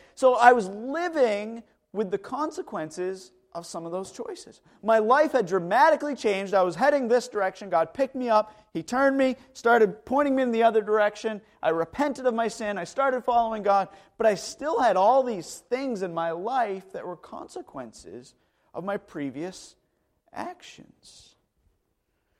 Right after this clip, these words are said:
And such was the same with those in Corinth.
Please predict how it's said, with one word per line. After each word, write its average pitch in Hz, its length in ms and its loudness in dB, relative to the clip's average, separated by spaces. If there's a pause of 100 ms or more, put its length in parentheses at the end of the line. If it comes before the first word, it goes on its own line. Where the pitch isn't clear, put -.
(800)
And 123 100 -18
such 156 260 -8
was 139 120 -10
the 131 60 -16
same 123 300 -12
with 123 100 -12
those 120 180 -8
in 135 100 -12
Corinth. 95 440 -14